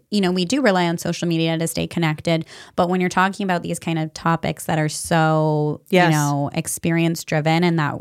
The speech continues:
Speaker 1: do require, like, a deeper dive. And I said, you know, "Well, I can't speak for this person, but this is what I'm seeing." You know what I mean? But actually being able to hear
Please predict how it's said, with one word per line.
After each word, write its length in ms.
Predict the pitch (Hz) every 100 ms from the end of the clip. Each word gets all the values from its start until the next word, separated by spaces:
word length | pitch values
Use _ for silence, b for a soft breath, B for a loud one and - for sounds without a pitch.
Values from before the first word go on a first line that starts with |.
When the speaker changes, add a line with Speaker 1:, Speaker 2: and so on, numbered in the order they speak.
| 160
Speaker 1:
do 180 | 175 170
require, 720 | 165 - - 147 143 156 170
like, 160 | 156
a 80 | 151
deeper 360 | 151 151 147 151
dive. 580 | 151 135 147 147 220 226 B B B
And 80 | 180
I 80 |
said, 280 | 165 196 185
you 80 | 170
know, 160 | 160 156
"Well, 120 | 160
I 140 | 165 185
can't 220 | 180 -
speak 200 | - 170
for 120 | 160
this 160 | 151 -
person, 360 | 156 151 160
but 140 | 151 151
this 160 | 156
is 80 | 156
what 120 | 147 131
I'm 120 | 147
seeing." 440 | - 247 180 160
You 80 | 175
know 80 | 170
what 80 | 165
I 60 |
mean? 200 | 160 160
But 200 | 175 160 -
actually 420 | 156 - - 175
being 220 | 170 165 170
able 220 | 165 170
to 80 | 165
hear 600 | - 170 165 160 151